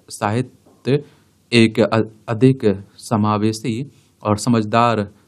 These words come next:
समाज का मार्ग प्रशस्त करता है। किसी भी समाज की सांस्कृतिक और बौद्धिक समृद्धि के लिए साहित्य के प्रति प्रेम को बढ़ावा देने और बनाए रखने के लिए सामूहिक प्रयास आवश्यक है।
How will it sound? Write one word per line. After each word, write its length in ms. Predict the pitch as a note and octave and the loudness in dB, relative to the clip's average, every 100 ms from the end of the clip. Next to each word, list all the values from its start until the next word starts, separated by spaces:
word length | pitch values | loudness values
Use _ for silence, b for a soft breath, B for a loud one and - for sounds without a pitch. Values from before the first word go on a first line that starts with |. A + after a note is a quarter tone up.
| - | -16
समाज 460 | - A2 G#2+ A2+ | -2 2 2 0
का 140 | A2+ G#2 | -2 -2
मार्ग 220 | G2+ G2+ | -2 -6
प्रशस्त 340 | G#2+ G#2 G2 | -8 -10 -14
करता 300 | - F#2 F2+ | -14 -16 -16
है। 140 | E2+ - | -20 -8
किसी 280 | A#2+ A#2+ D3 | -6 -4 -6
भी 200 | C3 D3 C#3+ | -6 -8 -10
समाज 440 | - A#2 G2+ G#2+ A2 | -12 -10 -6 -6 -6
की 140 | B2 | -12
सांस्कृतिक 640 | A#2 G#2 G2+ A2 A#2+ A#2+ | -10 -12 -12 -12 -12 -10
और 140 | G2+ G2 | -8 -8
बौद्धिक 480 | G2 F#2+ F#2+ A2+ b b b _ - | -8 -8 -6 -8 b b b _ 2
समृद्धि 440 | A2+ G#2+ G#2+ C3 | 4 4 2 -2
के 100 | C#3 | -4
लिए 100 | C#3+ | -6
साहित्य 580 | C#3 A2 G#2+ A2 _ C3 | -4 -4 -6 -8 _ -4
के 140 | - | -4
प्रति 380 | G2 G2 G2 B2+ b b b _ - | -8 -10 -8 -10 b b b _ 2
प्रेम 300 | A#2+ B2+ D3 | 4 4 2
को 120 | D3 | 0
बढ़ावा 300 | A#2 A#2 B2+ | 2 4 2
देने 200 | A2+ B2 | 0 0
और 160 | A#2+ G#2 | -2 -2
बनाए 200 | G#2+ A#2 | -4 -4
रखने 280 | A2+ A#2+ A2+ | -6 -8 -10
के 140 | A#2 | -8
लिए 160 | A2+ A#2 | -8 -10
सामूहिक 640 | - - G#2 A2 B2+ C3 | -10 -2 0 0 -4 -6
प्रयास 320 | G2+ G#2 A2 | -8 -8 -4
आवश्यक 440 | G#2 G2 - F#2+ | -4 -4 -10 -14
है। 60 | G2+ | -16